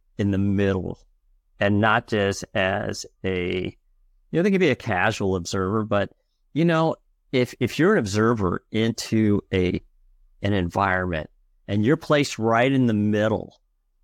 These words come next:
it gives you a different perspective other than just looking at something from arm's length, you know? And I think that that's what's really crucial about, about the stories that I would see from, from this particular venture. When you have that level of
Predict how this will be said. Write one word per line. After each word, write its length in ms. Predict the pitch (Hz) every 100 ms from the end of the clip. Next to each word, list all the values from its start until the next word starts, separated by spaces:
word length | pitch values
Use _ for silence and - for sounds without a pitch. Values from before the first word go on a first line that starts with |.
| _ _ _
it 180 | 139 147
gives 240 | 233 247
you 100 | 302
a 60 | 285
different 440 | - 165 - 277
perspective 640 | - 110 - 143 - 117 104
other 280 | 131 127 117
than 100 | 107
just 220 | 107 117
looking 320 | 113 - 113
at 100 | -
something 380 | - 117 104 98
from 200 | 98 92
arm's 400 | 90 92 107 92
length, 380 | 92 92 90 - _ _ _ _ _
you 120 | 113
know? 220 | 104 104
And 80 | 104
I 60 | 101
think 240 | - 147
that 160 | 160 -
that's 320 | 127 110 -
what's 200 | 110 -
really 340 | 95 104 110
crucial 640 | - - 101 104 101 95 - 92
about, 500 | 87 50 50 50 - _ _ _
about 280 | 98 98 -
the 60 | -
stories 600 | - 104 98 95 98 -
that 340 | 92 50 - _ _ _ -
I 220 | 92 98
would 180 | 95 87
see 300 | - 95 95
from, 460 | - 95 95 98 -
from 220 | 101 90
this 240 | 90 95 - _ -
particular 440 | 95 104 - 98
venture. 480 | 98 98 - - - _ _ _ _ _
When 200 | 98 101
you 140 | 110
have 340 | 110 110 107 104
that 220 | 101 107
level 480 | 98 101 98 101 -
of 160 | 95